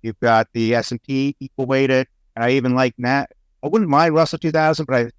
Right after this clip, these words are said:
probably slightly, you know, negative enough on the market. I don't really wanna own that, but I wanna own the laggards versus the big runners. We had the,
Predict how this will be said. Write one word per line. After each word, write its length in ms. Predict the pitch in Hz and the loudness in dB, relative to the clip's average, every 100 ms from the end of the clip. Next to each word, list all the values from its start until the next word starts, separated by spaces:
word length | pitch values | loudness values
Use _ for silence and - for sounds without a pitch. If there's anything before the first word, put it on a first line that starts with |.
| _ _ - | _ _ -4
probably 420 | 190 190 160 143 | 0 0 -2 -6
slightly, 800 | - _ 151 - 151 143 143 139 - _ _ _ _ _ _ _ _ | -6 _ -4 -2 -2 0 0 -4 -10 _ _ _ _ _ _ _ _
you 100 | 131 | -6
know, 60 | 113 _ | -6 _
negative 340 | 123 135 139 135 | 0 0 0 0
enough 200 | 135 147 | 0 2
on 80 | |
the 80 | 131 | 0
market. 260 | 123 127 127 | 2 0 0
I 20 | |
don't 200 | 127 131 | -2 -2
really 160 | 131 127 | -4 -2
wanna 340 | 123 120 113 - - | 0 0 -4 -10 -8
own 120 | 117 | -2
that, 200 | 127 139 | 0 -2
but 120 | 120 - _ _ | -4 -14 _ _
I 80 | 131 | 0
wanna 220 | 160 180 | 0 0
own 140 | 156 151 | 0 0
the 80 | 123 | 2
laggards 580 | 123 131 131 131 117 - | 2 2 2 -2 -4 -6
versus 320 | 127 117 113 | -6 -6 -8
the 160 | 123 120 | -6 -6
big 280 | - 123 - _ _ _ _ | 0 -2 -2 _ _ _ _
runners. 380 | 120 120 117 110 | -2 2 2 0
We 80 | 120 | 0
had 220 | 123 120 | 2 2
the, 260 | 127 123 | 2 0